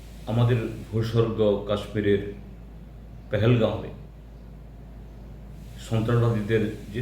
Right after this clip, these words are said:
নৃশংস হত্যাকাণ্ড ঘটে গেল, গোটা দেশের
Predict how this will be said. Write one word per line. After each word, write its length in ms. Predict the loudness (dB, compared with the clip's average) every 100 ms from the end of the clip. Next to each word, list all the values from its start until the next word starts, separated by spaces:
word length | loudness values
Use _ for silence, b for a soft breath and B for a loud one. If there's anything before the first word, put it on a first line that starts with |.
| -2
নৃশংস 360 | 0 0 -2 0 -2
হত্যাকাণ্ড 500 | -2 -2 0 2 0 0
ঘটে 180 | 0 2
গেল, 140 | 2 -2 -4 -10 -14 -14 -14 -14 -16 -16 -16 -16 -16 -16 -16 -16 -16 -16 -16 -16 -16 -16 -14 -14 -14 -14 -4
গোটা 300 | -2 2 4 4 0 -4 -12 -14 -16 -16 -14 -14 -4
দেশের 300 | -2 0 0